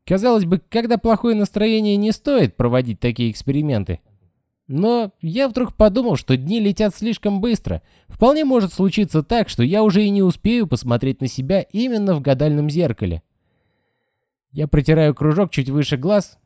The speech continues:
оттуда спускаюсь к носу. И в конце мой двойник выглядывает из аккуратного окошка, похожего на дырку в стене. Ничуть не повзрослевший. Та же рожа четырнадцатилетнего, с которой меня, надо полагать, похоронят.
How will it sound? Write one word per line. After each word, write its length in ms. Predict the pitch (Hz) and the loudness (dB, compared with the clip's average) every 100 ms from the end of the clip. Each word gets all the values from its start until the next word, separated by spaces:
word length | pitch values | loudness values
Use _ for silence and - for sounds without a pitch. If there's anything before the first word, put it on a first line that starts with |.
| - | -2
оттуда 400 | 147 175 285 165 | -2 0 0 0
спускаюсь 520 | - 120 - 113 113 | 0 -2 2 2 0
к 80 | - | -2
носу. 400 | 214 226 175 151 _ _ _ _ _ - | -4 -2 -4 -8 _ _ _ _ _ -8
И 100 | 135 | -8
в 80 | - | 0
конце 360 | 185 202 262 | 0 2 2
мой 180 | 190 180 | 4 2
двойник 480 | 147 165 170 240 - | 2 4 4 0 -2
выглядывает 640 | 143 151 220 180 160 147 | -2 0 0 2 0 0
из 120 | 117 113 | -2 -4
аккуратного 680 | - 151 226 233 185 160 151 | -2 -2 -2 -2 -2 2 2
окошка, 480 | - 247 226 113 | 2 -2 0 -2
похожего 540 | 98 107 214 208 175 156 | -2 -2 2 2 2 2
на 120 | 131 | 0
дырку 340 | 131 165 143 | 0 -2 -2
в 60 | 123 | -8
стене. 440 | - 117 104 78 - _ _ _ - | -4 -4 -2 -4 -10 _ _ _ -6
Ничуть 720 | 214 285 233 - - 233 - | -4 -4 -6 -6 -4 -2 0
не 120 | 151 | -2
повзрослевший. 880 | 147 120 127 117 - 107 92 82 - _ _ _ - | 0 -2 0 -2 -2 -4 -4 -10 -16 _ _ _ -4
Та 160 | 294 262 | 2 4
же 160 | 156 | 4
рожа 240 | 147 208 131 | 4 2 2
четырнадцатилетнего, 1120 | 131 131 127 113 - 165 247 220 175 147 113 | -2 -4 -4 -4 -4 -2 -2 -2 -2 -2 -4
с 100 | - | -4
которой 400 | 196 202 277 262 | -4 0 0 0
меня, 260 | 170 190 170 | 0 0 0
надо 260 | 190 156 | 0 -2
полагать, 460 | 117 117 120 160 - | 0 -2 -2 -4 -6
похоронят. 640 | 117 - 120 113 104 90 | -6 -4 -2 -2 -4 -8